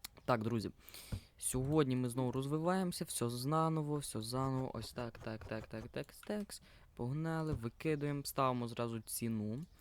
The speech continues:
зразу ціну, так, три долари, ставимо чотири. Тут, а скільки? Чотири п'ятдесят. Давайте чотири сімдесят п'ять, я думаю.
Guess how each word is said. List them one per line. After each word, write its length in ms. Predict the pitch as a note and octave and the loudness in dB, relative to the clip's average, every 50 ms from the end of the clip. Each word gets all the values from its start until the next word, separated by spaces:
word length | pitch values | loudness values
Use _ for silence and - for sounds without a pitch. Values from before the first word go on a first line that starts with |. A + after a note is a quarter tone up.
| - - - - - - | -20 -20 -20 -20 -16 -8
зразу 440 | - A#2 B2 A#2+ A2+ G#2+ G#2+ G#2 - - - | -4 0 2 2 2 2 0 -2 -4 -4 -6
ціну, 440 | - - B2 A#2 A2+ A2 A2 B2 D#3+ | -4 -2 0 0 2 2 2 2 4
так, 420 | - - B2+ G#2+ - - - - - - | 6 6 6 6 6 2 -10 -14 -6 -2
три 180 | - D#3 F3 | 0 2 2
долари, 340 | D#3+ C#3+ C3 A2+ G2+ G2+ A2 | 4 4 4 4 4 2 0
ставимо 320 | - - - D#3+ D#3 C#3+ C3+ | 0 2 4 4 4 4 2
чотири. 720 | - - - - A#2 - - G#2 G2+ G2+ G2 G#2 B2 E3 G#3+ - - - - - - - - - - - | 0 -4 -4 -4 -6 -4 -4 -2 -2 0 0 0 0 -2 -4 -6 -10 -18 -20 -20 -20 -20 -20 -20 -6 4
Тут, 240 | - F3+ F3 D#3 - | 8 10 10 10 8
а 80 | B2 A#2+ | 6 4
скільки? 340 | - - - B2 - - A#2+ | 4 4 2 2 2 2 0
Чотири 360 | - - - - E3+ E3 E3 | 0 4 6 8 8 8 8
п'ятдесят. 720 | - - D#3 D3 C#3 D3+ D3 - - - D3 B2+ A2 G#2 - | 6 4 2 4 4 2 2 2 4 4 4 4 4 2 0
Давайте 460 | - B2 B2 B2+ C3 B2+ - - - - - | 0 -2 0 0 -2 -4 -4 -8 -14 -16 -16
чотири 640 | - - - - - - - - C#3+ C#3+ C#3 C3 B2+ | -14 -10 -8 -8 -8 -2 2 6 6 6 6 6 4
сімдесят 920 | - - - - - - - - C#3+ C#3 B2+ B2 - - A#2 - - - - - | 2 0 0 2 2 2 2 4 4 2 2 2 0 -4 -4 -6 -10 -16 -14 -8
п'ять, 540 | - A2+ G#2+ G#2 G#2 G#2 G#2+ A2+ C#3 - - | -6 -4 -2 -2 -2 -2 -2 -4 -4 -6 -6
я 60 | E3 | -6
думаю. 840 | D#3+ E3 F3 F3+ F#3 F#3+ G3+ G#3+ G#3+ G#3 G#3 G#3 A#3 A3+ A#3+ C4 | -6 -4 -4 -4 -2 -2 -2 -2 -2 -2 -4 -2 0 0 0 0